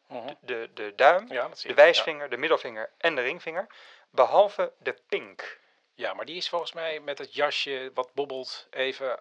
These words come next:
Speaker 1: ja, apart gevallen van de hand.
Speaker 2: Ik heb niet het idee dat het met het kledingstuk te maken heeft.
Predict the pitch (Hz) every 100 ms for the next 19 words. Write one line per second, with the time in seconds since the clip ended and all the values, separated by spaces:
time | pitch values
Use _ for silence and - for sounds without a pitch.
0 | - 127 117 123 - 123 - - 113 113
1 | 104 90 82 80 - _ - 151 - 196
2 | 185 156 139 123 120 123 113 - - 175
3 | 185 - - 139 143 135 120 160 -